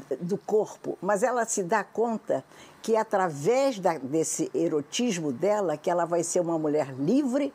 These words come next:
rebelde. Ela vai designar os rumos da sua vida. E ela é a mulher do campo. Nota-se que é tudo muito selvagem.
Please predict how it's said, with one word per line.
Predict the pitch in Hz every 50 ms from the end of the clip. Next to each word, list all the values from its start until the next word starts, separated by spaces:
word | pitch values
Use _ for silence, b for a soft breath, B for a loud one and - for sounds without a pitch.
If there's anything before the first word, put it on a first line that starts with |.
| - - -
rebelde. | - - 165 147 131 151 147 139 135 135 127 - 127 127 B B B B B B B B
Ela | 185 190 190 190
vai | 180 160 151 151 190 226 233 226
designar | 175 170 208 196 170 160 170 165 160 170 160 165 180 196 214 233 - - - - -
os | 196 202 170
rumos | - - - 240 262 220 208 185 151
da | - 165 156
sua | - - 170 147 147
vida. | 135 139 135 127 120 143
E | 170 180 214
ela | 214 254
é |
a | 254
mulher | 247 226 208 208 214
do | 202 185 214 208
campo. | - - - 180 175 160 143 - - 139 - B B B B B
Nota-se | 185 196 220 240 262 277 - - - 175 165 - - 170
que | - 196
é | -
tudo | - - 254 214 220
muito | 208 214 208 -
selvagem. | - - - 214 202 180 143 135 160 170 175 170 160 139 127 131 127 104